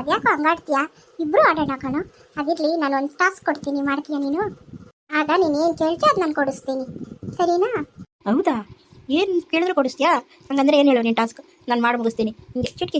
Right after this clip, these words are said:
Speaker 2: ಚಿಟ್ಕಿ ಹೊಡಿಯಂಗ್ ಮಾಡ್ತೀನಿ.
Speaker 1: ಅದೇ ಕಣೋ, ಅಮ್ಮನ್ ಫ್ರೆಂಡು, ಅದೇ ನೀನ್ ಅವತ್ತು ಸ್ಕೂಲಿಂದ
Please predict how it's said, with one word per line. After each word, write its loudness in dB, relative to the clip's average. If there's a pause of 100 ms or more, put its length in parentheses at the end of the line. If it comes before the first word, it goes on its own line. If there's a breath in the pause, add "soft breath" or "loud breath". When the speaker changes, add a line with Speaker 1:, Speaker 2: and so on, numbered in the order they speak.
Speaker 2:
ಚಿಟ್ಕಿ -2
ಹೊಡಿಯಂಗ್ 0
ಮಾಡ್ತೀನಿ. -6 (600)
Speaker 1:
ಅದೇ 0
ಕಣೋ, -2 (480)
ಅಮ್ಮನ್ 2
ಫ್ರೆಂಡು, -2 (320)
ಅದೇ 2 (200)
ನೀನ್ -2
ಅವತ್ತು -4
ಸ್ಕೂಲಿಂದ -2